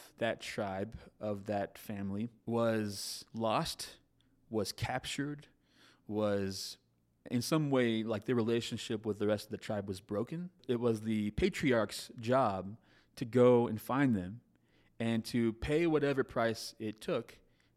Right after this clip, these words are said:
to bring them back into the family and reestablish their position.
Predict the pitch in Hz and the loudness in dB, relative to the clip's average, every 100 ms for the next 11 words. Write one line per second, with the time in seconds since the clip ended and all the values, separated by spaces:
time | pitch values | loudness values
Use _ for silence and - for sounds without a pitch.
0 | _ - 107 120 123 120 110 110 101 110 | _ -6 0 2 2 0 2 2 0 -2
1 | 104 - 95 - 110 101 95 92 95 101 | -4 -4 -6 -6 -4 -2 -2 -4 -2 -2
2 | 101 - 98 95 - 92 - 90 87 - | -4 -4 -4 -4 -8 -10 -10 -12 -12 -12
3 | - | -18